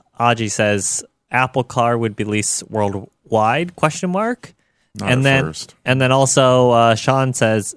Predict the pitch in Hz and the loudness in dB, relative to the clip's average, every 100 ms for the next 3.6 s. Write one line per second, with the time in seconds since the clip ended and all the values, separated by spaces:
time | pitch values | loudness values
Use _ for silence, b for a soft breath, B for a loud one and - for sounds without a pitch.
0 | _ 101 95 95 123 139 160 156 - 117 | _ -2 -2 -2 -2 -2 -2 -4 -4 0
1 | 117 107 104 101 - _ _ _ _ 110 | 0 0 -2 -4 -14 _ _ _ _ -4
2 | 104 - - 117 101 - 156 170 135 135 | -4 -4 -8 -6 -8 -4 -2 0 0 -2
3 | - - 117 117 117 113 | -4 -6 -4 -2 -2 -6